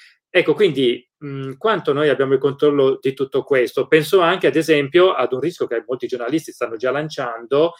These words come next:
ossia la nascita dei sistemi di intelligenza artificiale in grado di scrivere articoli in modo autonomo, che, eh, e oltretutto è stato proprio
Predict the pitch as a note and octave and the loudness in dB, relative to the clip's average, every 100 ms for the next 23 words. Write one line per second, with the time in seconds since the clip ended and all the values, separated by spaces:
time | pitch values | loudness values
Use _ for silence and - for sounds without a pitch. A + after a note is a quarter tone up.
0 | - _ _ - D3+ - E3+ C#3 E3+ D#3 | -20 _ _ -2 0 6 6 6 4 2
1 | C3+ E3+ C3+ E3+ F3+ - _ _ B2+ C#3+ | 0 0 2 2 0 -4 _ _ 2 4
2 | C#3 C3 C#3 - F3 B2+ B2 C#3 C3+ D3+ | 2 -2 -2 2 2 2 0 2 2 0
3 | C#3 - - - E3 E3 D#3+ C3+ D#3+ C#3+ | -6 -6 -10 -8 0 2 2 2 0 0
4 | C#3 - C#3 C3+ D3+ E3 - C#3 B2 C#3+ | -4 -8 -4 0 2 2 0 -2 0 0
5 | C#3 C3 C3 B2+ B2+ - C3 C3 A#2+ G#2+ | 0 -4 0 0 0 2 0 0 -2 -4
6 | A2 A2 A2 _ _ _ _ _ _ _ | -8 -10 -10 _ _ _ _ _ _ _
7 | _ - E3+ C#3+ D3+ C#3+ C#3 C3+ C3 C#3 | _ 0 2 4 2 4 4 2 2 2
8 | F#3+ F3+ E3+ E3+ A3+ F3+ D3 C#3+ F3 F#3+ | 4 4 4 2 0 0 -2 0 2 2
9 | G#3 A#2 C3 B2 A2+ C3 C3 A2+ G2+ | 2 -4 -6 -6 -6 -2 0 -2 -6